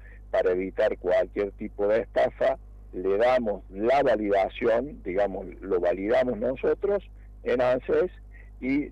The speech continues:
ya la persona en el plazo de siete días se le acreditan el monto de los cuatrocientos o hasta cuatrocientos mil pesos y en la cantidad de cuotas que le elija en el banco con la tarjeta vinculada de crédito.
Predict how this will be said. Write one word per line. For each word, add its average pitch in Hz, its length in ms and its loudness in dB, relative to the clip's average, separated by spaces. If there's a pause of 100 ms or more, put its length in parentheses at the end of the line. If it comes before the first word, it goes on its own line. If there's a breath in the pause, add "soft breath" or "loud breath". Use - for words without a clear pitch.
ya 120 180 4
la 117 120 4
persona 101 760 0
en 98 160 -8
el 95 140 -2
plazo 117 500 0
de 87 120 -4 (140)
siete 139 340 2
días 143 440 0 (560 soft breath)
se 131 120 4
le 135 120 4
acreditan 113 840 0
el 98 220 -6
monto 110 680 0 (320)
de 98 300 0
los 117 100 2
cuatrocientos 90 720 -2
o 104 340 4
hasta - 280 -4
cuatrocientos 90 760 -4
mil 117 220 -4
pesos 139 520 -2 (520 loud breath)
y 98 120 -2
en 107 120 2
la 107 100 2
cantidad 98 480 2
de 98 80 2
cuotas 101 400 0
que 107 160 -2
le 113 160 2
elija - 460 -2 (480)
en 104 200 -2
el 104 160 -2
banco 113 500 2
con 107 240 0
la 104 80 0
tarjeta 95 520 -2
vinculada 90 600 0
de 85 100 0
crédito. - 560 -6